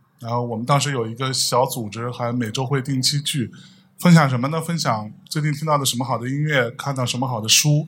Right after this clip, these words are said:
看过什么好的电影，或者自己去哪里玩耍，有没有带回来一些影像资料，诸如此类。然后，呃，喝喝咖啡，喝喝酒，聊聊天。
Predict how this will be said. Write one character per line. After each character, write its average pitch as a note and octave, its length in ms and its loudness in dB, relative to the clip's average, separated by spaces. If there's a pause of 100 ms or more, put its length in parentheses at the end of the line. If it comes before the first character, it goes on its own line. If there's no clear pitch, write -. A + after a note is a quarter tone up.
(240)
看 D#3+ 140 2
过 D3 100 2
什 A#2+ 100 0
么 C#3 80 -2
好 A#2 160 0
的 A2+ 120 -4
电 C3+ 300 2
影， G#2 260 -4
或 C#3+ 160 0
者 A#2 80 -6
自 B2+ 140 0
己 B2+ 80 0
去 - 140 0
哪 B2+ 160 4
里 B2+ 100 -2
玩 A#2 260 -2
耍， - 440 0 (200)
有 A2+ 140 -6
没 A2 80 -2
有 B2+ 140 4
带 C3 220 2
回 A#2+ 120 -4
来 A#2 100 -2
一 A#2+ 120 -4
些 B2 340 -4
影 G#2+ 160 -6
像 A#2+ 200 -2
资 C#3+ 140 2
料， C3+ 380 2 (320)
诸 D3 120 2
如 D3 60 6
此 C#3+ 180 2
类。 A#2 260 0 (120)
然 A2+ 140 -10
后， A#2+ 400 0
呃， A#2 300 -2
喝 C#3 160 0
喝 C3+ 100 2
咖 C3+ 160 0
啡， C#3 180 -4
喝 C3 140 -6
喝 C#3 100 -4
酒， G#2 380 -6
聊 A2+ 120 -8
聊 A#2+ 120 2
天。 C3 320 -4